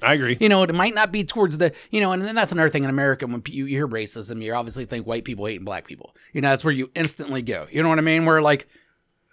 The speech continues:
Speaker 2: I don't mind black people, but those fucking, you know, like, they, that's what most of 'em are. You know, there, there's a lot of people like that in America that don't consider themselves racist 'cause they get along with black people.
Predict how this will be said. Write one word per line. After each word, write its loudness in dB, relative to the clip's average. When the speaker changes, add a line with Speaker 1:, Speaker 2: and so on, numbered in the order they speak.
Speaker 2:
I -4
don't -4
mind -6
black -2
people, -8
but -14
those 0
fucking, -4
you 2
know, 6
like, 4
they, 4
that's 4
what 6
most 4
of 4
'em 0
are. 0
You 6
know, 4
there, 4
there's 8
a 8
lot 6
of 0
people 0
like 4
that 4
in 0
America 4
that -4
don't 4
consider 0
themselves 2
racist 2
'cause -2
they 2
get 4
along 6
with 0
black 0
people. -12